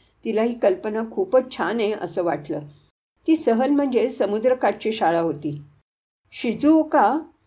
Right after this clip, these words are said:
आपल्या तोई नावाच्या ठिकाणी समुद्रामध्येच गरम पाण्याचा प्रवाह होता. तिथे मुलांना गरम पाण्याने आंघोळही करता येणार होती आणि पोहता सुद्धा येणार होतं. तीन दिवस आणि दोन रात्री एवढा वेळ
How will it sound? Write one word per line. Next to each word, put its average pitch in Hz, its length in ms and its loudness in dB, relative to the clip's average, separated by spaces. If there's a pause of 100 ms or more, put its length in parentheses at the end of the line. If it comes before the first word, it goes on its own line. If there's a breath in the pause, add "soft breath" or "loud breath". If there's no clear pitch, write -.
(140)
आपल्या 247 320 -2
तोई 233 420 2
नावाच्या 262 500 0
ठिकाणी 254 760 -4 (500)
समुद्रामध्येच 247 1000 2
गरम 208 360 2
पाण्याचा 226 480 0 (240)
प्रवाह 175 280 2
होता. 156 440 -2 (500)
तिथे 254 220 0
मुलांना 262 680 2
गरम 208 260 2
पाण्याने 254 500 -2
आंघोळही 254 540 0
करता - 360 -2
येणार 165 280 -2
होती 156 420 -8
आणि 233 160 -2
पोहता 233 440 0
सुद्धा 285 340 -2
येणार 240 200 -4
होतं. 220 340 -4 (800)
तीन 277 260 4
दिवस 240 440 4
आणि 262 180 -4
दोन 226 380 0
रात्री 202 540 -2 (360)
एवढा 208 380 2
वेळ 226 260 2